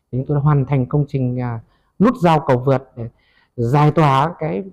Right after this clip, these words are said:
cái, cái mất an toàn giao thông tại cái nút giao này từ hàng chục năm nay, à, trên quốc lộ năm và, à, và các cái tuyến đường nối vào thành phố. Nhưng mà thứ hai nữa là cái đường vành đai một,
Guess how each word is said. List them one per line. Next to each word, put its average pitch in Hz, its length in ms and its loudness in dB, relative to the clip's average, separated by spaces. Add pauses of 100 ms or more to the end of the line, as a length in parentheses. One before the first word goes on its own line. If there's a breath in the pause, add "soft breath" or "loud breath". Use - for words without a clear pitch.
(140)
cái, 151 160 -14
cái 196 100 -2
mất 302 180 4
an 196 180 0
toàn 147 120 2
giao 160 100 4
thông 170 300 0 (340)
tại - 260 -2
cái 190 80 -2
nút 220 100 4
giao 170 160 2
này 135 220 -2 (460)
từ 135 100 0
hàng 123 160 -2
chục - 180 0
năm 165 160 4
nay, 160 160 2 (280)
à, 127 140 -10
trên 147 140 -2
quốc 190 180 -4
lộ 139 80 -4
năm 147 360 -4
và, 135 80 -10 (640 soft breath)
à, 127 100 -8 (400)
và 123 260 -2
các 185 120 -4 (120)
cái 143 180 -8
tuyến 214 160 4
đường 143 240 2 (180)
nối 156 120 0
vào 180 120 0
thành 120 140 -4
phố. 196 260 -2 (800)
Nhưng 156 180 -4
mà 139 180 -4
thứ 160 80 0
hai 180 280 4
nữa 190 120 -2
là 156 160 0
cái 165 140 -2
đường 139 140 2
vành 135 120 -4
đai 156 100 0
một, 143 280 -2